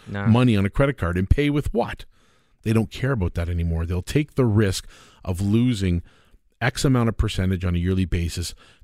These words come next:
Speaker 2: to go after the people who will rack those credit cards up to high as they'll go
Speaker 1: Yeah, why
Speaker 2: and
Speaker 1: do you
Speaker 2: pay
Speaker 1: think
Speaker 2: the interest off, you know, and, and slowly but surely it becomes perpetual.
Speaker 1: Why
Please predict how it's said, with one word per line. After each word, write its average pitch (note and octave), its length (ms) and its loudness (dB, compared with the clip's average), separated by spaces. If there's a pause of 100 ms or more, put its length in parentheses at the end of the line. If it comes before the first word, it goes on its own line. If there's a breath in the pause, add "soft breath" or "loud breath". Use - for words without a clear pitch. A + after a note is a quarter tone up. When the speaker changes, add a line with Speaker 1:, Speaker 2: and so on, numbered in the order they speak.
Speaker 2:
to F#2+ 80 0
go F#2+ 220 0
after G#2+ 380 0
the F#2 80 -2
people F#2 380 -2
who G2 140 -4
will F2 340 -2
rack G2 420 -2
those G2 280 -2
credit F#2 320 -6
cards E2+ 320 -4
up - 240 -6
to E2+ 120 -6
high F2+ 420 -2 (500 loud breath)
as D#2+ 260 -6
they'll E2+ 180 -2
go E2 400 -2
Speaker 1:
Yeah, E3 80 -6
why B2 180 -2
Speaker 2:
and F#2+ 80 2
Speaker 1:
do - 40 0
you E3+ 80 -4
Speaker 2:
pay B2+ 200 4
Speaker 1:
think C3 100 0
Speaker 2:
the B2 140 4
interest G#2 380 -2
off, E2+ 380 -2
you F#2 120 0
know, F2 160 2
and, E2+ 420 -2
and E2 220 0
slowly B2 460 0
but G#2+ 140 0
surely A2+ 360 0
it F2+ 80 -4
becomes F#2+ 380 -2
perpetual. F2 640 -2
Speaker 1:
Why C3 200 -4